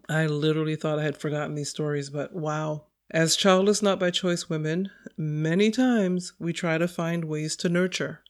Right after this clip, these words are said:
I mean, we were born to nurture, weren't we? Most of us, th-, we have this nurturing gene. And, uh, as I read her email, I recalled how once I was asked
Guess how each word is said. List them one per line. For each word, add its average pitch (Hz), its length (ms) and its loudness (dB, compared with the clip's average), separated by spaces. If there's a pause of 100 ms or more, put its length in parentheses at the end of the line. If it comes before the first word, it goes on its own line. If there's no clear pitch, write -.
(440)
I 156 140 2
mean, 160 340 0
we 175 100 2
were 175 160 4
born 170 480 0
to 180 100 -2
nurture, 170 480 -2
weren't 156 260 -2
we? 214 120 2
Most 170 300 0
of 196 100 2
us, 165 360 -2 (400)
th-, 220 120 -4
we 160 120 0
have 165 220 -2
this 165 220 -6
nurturing 170 600 -2
gene. 156 500 -2 (480)
And, 151 440 -2
uh, 151 220 -4
as 160 160 -2
I 165 100 2
read 175 200 2
her 185 180 0
email, 185 560 2
I 156 100 -2
recalled 165 600 -2
how 156 460 -2 (360)
once 190 600 0
I 170 280 2
was 190 240 4
asked 151 520 -4